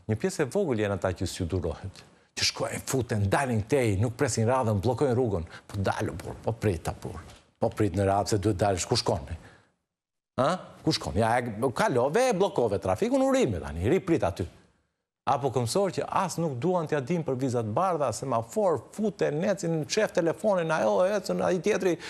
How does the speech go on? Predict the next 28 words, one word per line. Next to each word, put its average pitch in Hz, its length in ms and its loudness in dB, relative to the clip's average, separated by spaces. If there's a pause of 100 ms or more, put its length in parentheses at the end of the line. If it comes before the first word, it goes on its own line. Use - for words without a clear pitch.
(240)
pa - 100 4
pse 185 160 -2
ç'është 185 320 0
u 160 160 2
bë 202 100 4
muhabet, 170 520 0
më 175 80 -4
kupton, 190 180 0
futet 202 400 -2
aty, 208 300 0 (180)
djallë 196 240 2
të 143 80 0
vej. 76 160 -2 (1600)
Pra, 107 80 -2
shkurt, - 400 -4
një 104 80 2
pjesë 143 300 -2
e 127 80 0
mirë 143 180 0
e 113 80 -2
fajt 139 240 -2
për 110 80 -2
trafikun 127 540 -4
është - 240 -10 (340)
edhe 98 140 0
e 143 80 0
jona 175 260 -4
vetë. 113 220 -8